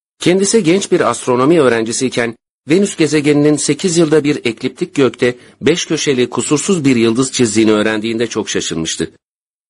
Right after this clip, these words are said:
Eskiler bu fenomeni keşfettiklerinde öylesine etkilenmişlerdi ki,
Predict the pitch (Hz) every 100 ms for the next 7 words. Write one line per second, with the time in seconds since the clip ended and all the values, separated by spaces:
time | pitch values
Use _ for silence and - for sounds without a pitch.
0 | _ - 131 - 135 135 120 104 123 110
1 | 104 101 101 101 107 107 110 113 107 107
2 | 92 98 101 143 175 151 - 127 120 117
3 | 123 120 151 135